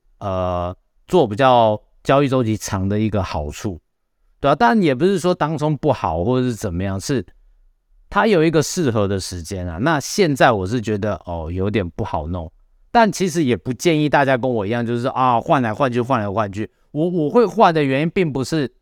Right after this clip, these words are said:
我就是，呃，我的出发点不是要赚钱，我，我这样坦白讲，我的出发点不是为了赚钱，我的出发点是为了要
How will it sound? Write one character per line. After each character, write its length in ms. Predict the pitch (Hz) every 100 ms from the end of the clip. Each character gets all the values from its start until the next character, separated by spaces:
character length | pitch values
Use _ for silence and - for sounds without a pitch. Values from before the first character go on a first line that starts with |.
| _ -
我 220 | 147 147
就 140 | 196
是， 120 | 226 226
呃， 360 | 139 127 123
我 160 | 131 139
的 100 | 151
出 200 | - 185
发 180 | 170 170
点 140 | 123
不 100 | 113
是 100 | 113
要 120 | 131
赚 200 | 120 110
钱， 240 | 90 95 113 _ _ _ _
我， 160 | - 135
我 160 | 170 143
这 120 | 180
样 100 | 165
坦 160 | 117
白 160 | 101 98
讲， 260 | 101 82 - _ _ _
我 140 | 139
的 120 | 143 147
出 180 | 180
发 180 | 180 170
点 120 | 160 107
不 200 | - 101
是 180 | 113 143
为 200 | 131 120
了 100 | 95
赚 240 | 87 101 87
钱， 200 | 101 90 _ _
我 120 | 143
的 80 | 156
出 160 | 139 185
发 160 | 175
点 160 | 165 113
是 120 | 139
为 360 | 135 165 175 113
了 100 | 110
要 280 | 131 110